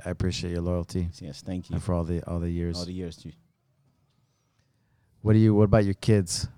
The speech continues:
Speaker 1: What would you like to, what, uh, wh-, what are some of the things you would like to see them do in their lives?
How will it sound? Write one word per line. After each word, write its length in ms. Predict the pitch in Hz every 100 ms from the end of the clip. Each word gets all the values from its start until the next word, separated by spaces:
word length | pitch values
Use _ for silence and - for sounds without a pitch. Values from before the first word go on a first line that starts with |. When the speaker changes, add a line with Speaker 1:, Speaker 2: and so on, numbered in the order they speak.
| _
Speaker 1:
What 140 | - 98
would 120 | 92
you 80 | 95
like 220 | 95 85
to, 320 | 95 90 87 - _ _ _ _
what, 360 | 95 95 85
uh, 200 | 92 90
wh-, 340 | 85 101 101 95
what 160 | 107
are 60 | 104
some 160 | - 101
of 100 | 90
the 80 |
things 240 | 104 95 85
you 80 | 92
would 60 |
like 240 | 90 90 -
to 80 | 85
see 200 | - 92
them 220 | 87 87
do 280 | 87 90 87 - -
in 100 | 87
their 120 | 87
lives? 480 | 87 85 82 -